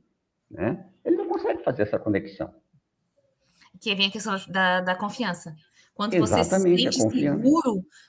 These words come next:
Speaker 2: você confia. E aí você
Speaker 1: Exatamente.
Speaker 2: se abre pra aquele novo universo ou pra aquela nova questão. E, e, e o ponto que você trouxe do chat G P T, que tem aí até dados até de dois mil e vinte e um,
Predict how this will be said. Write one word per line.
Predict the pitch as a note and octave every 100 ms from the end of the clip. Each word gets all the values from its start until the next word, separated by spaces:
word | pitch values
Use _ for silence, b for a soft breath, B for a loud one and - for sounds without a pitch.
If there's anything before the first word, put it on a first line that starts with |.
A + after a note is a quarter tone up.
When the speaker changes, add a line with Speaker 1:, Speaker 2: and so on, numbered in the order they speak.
| -
Speaker 2:
você | A3+ C4
confia. | C4 D4 - G#3+ F3 - _ _ _ _ _ _ _ - -
E | G3
aí | F3
você | - G#3 -
Speaker 1:
Exatamente. | G#3 D3 G2 - - - -
Speaker 2:
se | - B3+ A3+
abre | G#3 G#3+ A3 C4 D#4+ b b b
pra | -
aquele | A3+ A#3+ A3+
novo | A3 G#3+ A3
universo | A3 G3 F#3 G3 -
ou | A3
pra | G#3+
aquela | - F#3+ F#3+
nova | F#3+ F#3+
questão. | G3+ A#3 - E3 D3+ B B B B B -
E, | A3 A3 - G#3+ G#3+ G#3
e, |
e | G#3+
o |
ponto | G#3+ A#3 D4+
que | A#3
você | A#3
trouxe | G#3 G#3+ - G#3+
do | G#3
chat | - F#3
G | G#3+
P | G3
T, | F#3+ G3
que | F#3+
tem | - F#3+
aí | F3+ F#3+
até | F3+ F#3
dados | F3+ F3+ F3
até | F3 F3+
de | F3+ F3+
dois | F3 F3
mil | F#3
e | F3+
vinte | E3+ E3+ -
e | E3
um, | G#3+ D4+